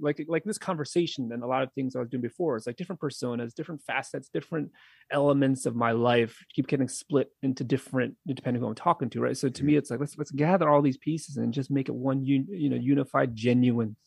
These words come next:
Speaker 1: thing, right? So, um, yeah, it's, it's a family affair, and to me, it's like, I want people to know that, um,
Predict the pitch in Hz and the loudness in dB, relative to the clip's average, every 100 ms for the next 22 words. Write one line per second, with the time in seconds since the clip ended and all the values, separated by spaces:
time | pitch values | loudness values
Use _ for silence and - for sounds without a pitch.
0 | - 147 - _ _ _ _ _ _ - | 4 4 4 _ _ _ _ _ _ -20
1 | - _ _ _ _ 120 131 135 - 131 | -20 _ _ _ _ 4 6 6 4 4
2 | 120 - 110 110 127 196 123 123 127 123 | 4 2 -2 2 6 8 6 0 -6 -4
3 | 110 127 120 117 - 131 139 143 - 165 | -2 0 2 0 0 2 2 0 -2 0
4 | 175 - 139 131 - _ _ _ _ _ | 0 0 0 0 -2 _ _ _ _ _
5 | _ - 185 208 220 - 190 190 170 170 | _ 2 4 4 2 2 -2 -2 -2 -4
6 | 165 160 156 147 139 135 139 135 139 135 | -4 -4 0 0 2 0 0 -2 -4 -4
7 | - 131 127 127 135 | -6 -4 -4 -4 -6